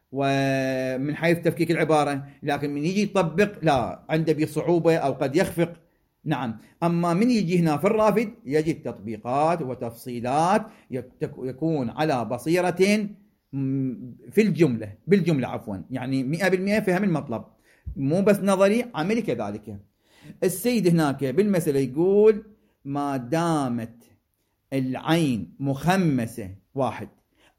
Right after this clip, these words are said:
أو تعلق بها الخمس وخمست"، يجي موضوعنا. شنو حكم الزيادة؟ البارحة قلنا الزيادة المنفصلة هذا ربح، هذا يخمس.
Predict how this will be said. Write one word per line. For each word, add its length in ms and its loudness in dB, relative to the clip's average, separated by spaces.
أو 460 2
تعلق 540 2
بها 180 4
الخمس 440 0
وخمست"، 840 4
يجي 220 0
موضوعنا. 580 -2
شنو 260 -2
حكم 260 2
الزيادة؟ 640 2
البارحة 500 2
قلنا 240 0
الزيادة 400 -2
المنفصلة 680 0
هذا 300 2
ربح، 320 0
هذا 180 -6
يخمس. 540 -2